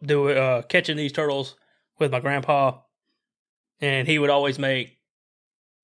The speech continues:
turtle stew. We'd do fried turtle, and, uh, I even heard of people doing turtle sausage. I haven't ever had it, but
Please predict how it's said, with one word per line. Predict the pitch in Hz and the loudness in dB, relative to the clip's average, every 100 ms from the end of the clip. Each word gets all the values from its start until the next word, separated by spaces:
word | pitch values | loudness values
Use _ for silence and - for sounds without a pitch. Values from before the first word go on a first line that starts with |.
| - | -2
turtle | 170 143 | 0 0
stew. | - 165 165 156 | 0 2 4 4
We'd | 147 135 | 0 -2
do | 127 | -4
fried | - 151 147 139 | -2 2 2 2
turtle, | 165 151 143 139 131 - _ _ _ _ _ _ _ _ - | 0 2 2 -2 -6 -10 _ _ _ _ _ _ _ _ -10
and, | 139 123 117 110 - - | -8 -6 -10 -14 -20 -8
uh, | 139 123 113 151 | -6 -4 -4 0
I | |
even | 175 156 | 2 4
heard | 170 | 2
of | 131 | 2
people | 165 135 | 0 0
doing | 143 175 131 | 0 0 0
turtle | 170 170 127 | 0 0 0
sausage. | - 175 180 - 117 | 2 4 4 2 -2
I | 135 160 | 0 2
haven't | 170 151 139 | 2 2 0
ever | 131 | -2
had | - 175 175 | 0 2 2
it, | 160 143 | 2 0
but | 131 - | -2 -4